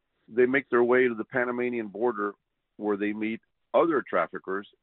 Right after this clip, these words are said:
and they walk them all the way up to the Texas border. Um, that takes a lot of logistical planning. That takes a lot of money. And it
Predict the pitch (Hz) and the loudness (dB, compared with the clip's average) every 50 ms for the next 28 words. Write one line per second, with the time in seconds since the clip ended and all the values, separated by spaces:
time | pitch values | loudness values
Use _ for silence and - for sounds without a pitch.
0 | _ _ - - 107 107 104 101 101 101 104 104 104 98 87 92 107 110 - _ | _ _ -10 -6 -6 -4 -4 -6 -6 -6 -4 -4 -4 -4 -2 2 2 2 2 _
1 | - 107 98 98 90 92 95 95 92 92 90 90 90 92 92 _ _ - 87 80 | -4 -8 -6 -2 0 0 0 0 0 0 0 0 0 -2 -4 _ _ -10 -8 -6
2 | 80 82 82 - 71 71 - - 87 _ _ - - - _ - - - - - | -6 -6 -8 -10 -12 -8 -6 -6 -6 _ _ -16 -16 -16 _ -14 -14 -14 -14 -16
3 | - _ _ _ _ _ _ _ _ _ _ _ _ - - 90 90 85 82 80 | -20 _ _ _ _ _ _ _ _ _ _ _ _ -6 -2 -2 0 0 -2 -4
4 | 76 _ _ _ _ _ 87 101 139 160 - - 175 156 131 - - 101 85 90 | -8 _ _ _ _ _ 0 0 2 2 4 2 2 2 2 -6 -8 -8 -4 -2
5 | 98 107 117 117 104 90 92 90 78 87 107 - - - 127 - 117 117 - 113 | -2 -2 -2 -4 -8 -8 -8 -10 -8 -8 -10 -10 -6 -8 -8 -8 -8 -8 -6 -4
6 | 117 117 123 131 139 143 143 _ _ _ _ _ _ _ _ _ _ _ _ _ | -4 -4 -4 -6 -8 -12 _ _ _ _ _ _ _ _ _ _ _ _ _ _
7 | _ 82 82 101 107 - _ - 117 101 - - _ - 90 85 87 85 85 80 | _ -6 -4 -4 -4 -4 _ -4 -4 -4 -4 -6 _ -6 -4 -4 -4 -4 -6 -8
8 | 71 - 73 80 78 78 85 87 98 120 139 - 90 - _ _ _ _ _ _ | -10 -14 -14 -12 -6 -4 -2 -2 -2 -2 -4 -6 -8 -12 _ _ _ _ _ _
9 | _ _ _ _ _ _ _ _ _ _ _ _ _ _ _ _ _ _ _ - | _ _ _ _ _ _ _ _ _ _ _ _ _ _ _ _ _ _ _ -6
10 | 113 107 104 104 98 | -4 -4 -4 -6 -8